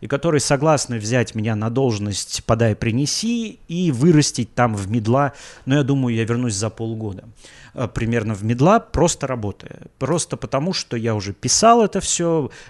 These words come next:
веб-инженерия для меня нормально. Я, конечно, писал последний раз серьёзно говорить, на Перле в две тысячи два, в две тысячи первом году я закончил бэкэнд. С тех пор его чуть-чуть касался, P H P там,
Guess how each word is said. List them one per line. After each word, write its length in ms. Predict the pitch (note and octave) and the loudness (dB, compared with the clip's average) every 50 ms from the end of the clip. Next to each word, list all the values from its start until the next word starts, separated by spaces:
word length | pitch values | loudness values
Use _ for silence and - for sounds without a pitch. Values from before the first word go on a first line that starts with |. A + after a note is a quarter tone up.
| - | -14
веб-инженерия 960 | - A2 G#2+ C#3 C#3 A#2+ - B2+ A2+ A2+ G2+ A2 A#2 B2 B2 A2+ G#2 G#2+ G#2 | -10 -2 0 0 0 0 0 -2 -2 -2 -2 -2 -2 -2 -2 -2 -2 -4 -4
для 200 | F#2+ G#2 G2+ G#2 | -4 -4 -4 -4
меня 400 | G#2 G#2+ G#2+ A2 A2 G#2+ G#2 F#2 - - - - - - _ - | -2 -2 -2 -2 -2 -2 -2 -4 -8 -14 -20 -20 -20 -20 _ 0
нормально. 800 | B2+ B2+ C#3 E3+ G3+ A#3 A#3+ A#3+ G#3+ G3 G#3 F#3+ F#3 F3+ F3+ | 0 2 2 4 4 6 6 6 4 2 0 -2 -4 -4 -4
Я, 300 | E3 C#3+ A2+ G#2+ C3+ D3 | -4 -4 0 2 2 0
конечно, 260 | - D3 C3+ A#2 - - | 2 0 -2 -4 -2 -4
писал 480 | C#3 - - D3+ C#3+ C3 B2+ A#2+ A#2 | -2 -2 0 2 4 4 4 2 0
последний 480 | - - B2 A2+ - - C#3 A#2+ B2+ A#2+ | -2 -2 -2 -2 2 2 2 2 4 2
раз 220 | A#2+ A#2 - - C3+ - _ _ _ _ _ _ - | 2 2 0 -2 -8 -14 _ _ _ _ _ _ -4
серьёзно 580 | - - B2 B2+ B2 C3 B2 A2+ G2+ G2 G2 | 0 2 2 4 4 4 4 4 2 0 -2
говорить, 320 | G2 G#2 G#2+ G#2+ G2+ - A2 | 0 0 2 2 0 0 0
на 120 | A2 A2 | -2 0
Перле 320 | - - B2+ G#2 G2+ G2 | 2 2 2 4 4 2
в 60 | F#2 F#2+ | 0 0
две 140 | G#2 G#2+ | 0 -2
тысячи 340 | G#2+ - G#2+ - - - - | 0 0 -2 -2 -2 -4 -6
два, 220 | G2 F#2 A#2+ A2+ - - - - - - - | -4 -2 -4 -4 -4 -8 -16 -20 -20 -14 -4
в 120 | B2 A2+ | -4 0
две 160 | G#2+ B2 C3+ - | 2 2 2 2
тысячи 360 | - B2+ - - - - A2+ | 2 -2 -4 -2 -4 -4 -6
первом 540 | - - - C3+ B2+ A2+ G2+ F#2+ G2 G2 F#2 | -6 -2 0 2 2 4 2 0 -2 -4 0
году 280 | G2+ G#2 G#2 G2+ G2+ | 0 -2 0 0 -2
я 180 | F#2+ F#2 G#2 G2 | -2 0 -2 -2
закончил 600 | F#2 G#2 G2+ - F#3 G3 F#3+ - - F3+ E3 - - - - - - - | -2 -4 -2 0 0 -2 0 -2 -4 -4 -6 -6 -10 -20 -20 -20 -14 -2
бэкэнд. 320 | B2 C#3 C3+ - C#3+ A#2+ G#2+ | 0 0 2 2 0 -2 -2
С 60 | - | 0
тех 180 | - A#2+ - | 0 0 0
пор 180 | - - D#3 C#3 | 2 2 4 4
его 180 | C3+ A#2+ B2+ A#2+ | 4 4 2 2
чуть-чуть 320 | - A#2+ - D3+ B2 - | 0 -4 -6 -8 -8 -4
касался, 600 | - A#2 A2+ - - F3 F#3+ F#3 - - - A#2+ | -4 -4 -2 0 2 4 4 4 2 2 -2 -2
P 280 | - - - A2 A2 A2+ | -6 -4 -2 -2 0 0
H 180 | A2+ - - - | -2 -4 -10 -4
P 200 | - G3 G3+ G#3 | -2 0 0 0
там, 380 | G3+ - F#3 F3 D#3+ D#3 C#3+ | 0 2 4 4 4 4 2